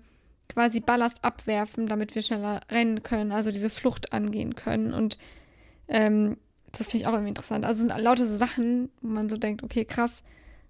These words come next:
ne, ich habe jetzt vielleicht auch gar keine zweite Panikattacke, sondern das ist einfach nur mein Körper oder so oder die Reaktion halt, die unterbewusst aber auch eher abläuft. Also ich glaube, ich würde nicht aktiv da reingehen und dann eben denken, okay,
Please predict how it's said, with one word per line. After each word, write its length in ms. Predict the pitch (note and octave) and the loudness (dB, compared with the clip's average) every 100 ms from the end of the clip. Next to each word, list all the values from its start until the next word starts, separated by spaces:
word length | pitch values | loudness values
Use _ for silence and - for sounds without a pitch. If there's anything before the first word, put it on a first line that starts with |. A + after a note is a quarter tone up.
| - | -4
ne, 180 | A3+ A3+ | 0 0
ich 100 | A3+ | 2
habe 160 | A#3 A#3+ | 2 2
jetzt 120 | - | 4
vielleicht 180 | A#3 A3 | 2 2
auch 80 | |
gar 160 | A3 A3+ | 2 0
keine 540 | - A#3 A3 A3 A3 | 2 2 2 2 2
zweite 280 | G#3+ A#3 A3+ | 2 2 2
Panikattacke, 800 | A3 B3 B3+ A3+ G#3+ A3+ A#3+ A#3+ | 2 4 4 2 0 0 2 2
sondern 300 | A3+ G#3+ G#3+ | 2 0 -2
das 180 | G#3+ - | -2 -6
ist 120 | - | -6
einfach 180 | - A3 | -4 -2
nur 140 | G#3 | 0
mein 340 | G#3 G#3 G#3 G#3+ - _ _ _ _ | 0 0 -2 -4 -8 _ _ _ _
Körper 520 | - C#4 A#3 A3+ A3 | 4 6 8 8 6
oder 180 | A3 G#3+ | 4 2
so 140 | G#3+ | 2
oder 180 | A3+ A3+ | 2 4
die 100 | A3 | 4
Reaktion 600 | G#3+ G#3 - - A#3 A#3+ | 2 0 -2 0 2 4
halt, 400 | A#3 A3+ D4+ - - - - _ - | 4 6 4 2 -10 -20 -20 _ 0
die 100 | A#3+ | 2
unterbewusst 540 | C4 C#4+ A#3+ A3+ A#3+ | 6 6 6 4 2
aber 200 | G#3+ G#3+ | 2 2
auch 120 | A3 - | 0 0
eher 240 | A3 G#3+ | -2 0
abläuft. 440 | A3 - G#3 G#3+ - | 0 2 2 0 -4
Also 140 | G#3 | -4
ich 100 | G#3+ B3+ - - | -6 -10 -8 0
glaube, 220 | A3 A3 | 0 0
ich 120 | - | -2
würde 120 | A#3 | -2
nicht 200 | A#3 - | -4 -2
aktiv 440 | A#3 - A#3 A3 - | -4 -2 -2 0 0
da 100 | G#3+ | 2
reingehen 560 | A3 D4 B3 G#3 A3+ - _ _ _ | 4 6 4 2 -2 -6 _ _ _
und 140 | - A3+ | -2 0
dann 120 | G#3 | 2
eben 220 | A3 G#3+ | 0 2
denken, 280 | A#3+ B3 A#3+ | 2 2 2
okay, 500 | G#3+ - A3+ A#3 | -2 2 4 4